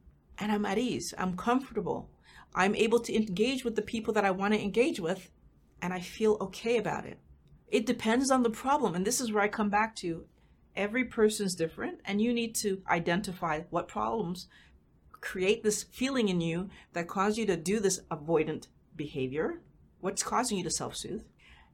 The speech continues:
and then you need to find the solution that's gonna work for you. I hope you found this video helpful, and if you did, I would love it for you to share this video. There are people out there who could benefit from knowing how to address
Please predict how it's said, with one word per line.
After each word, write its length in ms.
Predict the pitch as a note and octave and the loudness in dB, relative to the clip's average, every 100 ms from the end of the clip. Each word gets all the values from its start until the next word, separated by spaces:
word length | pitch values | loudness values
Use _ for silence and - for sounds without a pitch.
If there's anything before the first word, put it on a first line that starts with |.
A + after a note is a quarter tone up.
| - - | -18 -6
and 120 | F3 | -2
then 140 | F3+ | 0
you 80 | F3+ | 2
need 160 | F3 E3 | 2 0
to 80 | E3 | -6
find 280 | - D3+ | -4 -4
the 60 | D#3 | -2
solution 380 | - D3 C#3 C#3 | -4 -4 -6 -10
that's 140 | - | -10
gonna 160 | - G2 | -10 -10
work 240 | - - | -10 -14
for 120 | - | -18
you. 140 | - - _ _ _ _ _ - _ _ - - - | -20 -20 _ _ _ _ _ -20 _ _ -16 -14 -2
I 80 | G#3+ | 2
hope 140 | C#4 | 4
you 80 | D#4+ | 4
found 140 | C#4 | 2
this 60 | C4 | 0
video 220 | A3+ G#3+ | 4 6
helpful, 380 | G#3 D#3 D#3+ D#3 | 6 0 -2 -2
and 160 | E3+ F3+ | 0 0
if 220 | - C#4+ C4+ | 0 -2 -2
you 100 | G3 | 2
did, 260 | E3 D#3+ | 2 2
I 140 | - B3 | 2 4
would 160 | C4 | 4
love 220 | F#3 F#3+ A3+ | 2 4 4
it 200 | A3+ - | 2 -2
for 120 | G#3 | -2
you 100 | F#3 | -2
to 60 | |
share 320 | D#3+ - D#3+ D3 | -2 -2 -2 -2
this 160 | C#3 | -4
video. 420 | C3+ A#2+ - C#3+ - _ _ - - - | -6 -8 -8 -12 -20 _ _ -20 -20 -2
There 200 | F#3 A#3+ | 2 4
are 60 | |
people 460 | A#3+ - A3+ A#3 A#3 | 2 0 -4 -2 -2
out 240 | F#3 F#3 | -2 -2
there 180 | F3+ E3+ | 0 -2
who 140 | F3 F#3+ | 0 -4
could 240 | F3+ D#3+ | -4 -4
benefit 520 | C#3+ D3 C#3+ C3 - _ - | -4 -4 -8 -12 -14 _ -20
from 200 | - E3+ | -4 0
knowing 280 | E3+ E3+ E3 | 0 0 -2
how 400 | E3+ F#3 F#3 G3 | -4 -2 0 2
to 200 | G#3 G#3+ | 2 2
address 500 | F3 - D3+ D3+ - | -2 -2 -2 -2 -6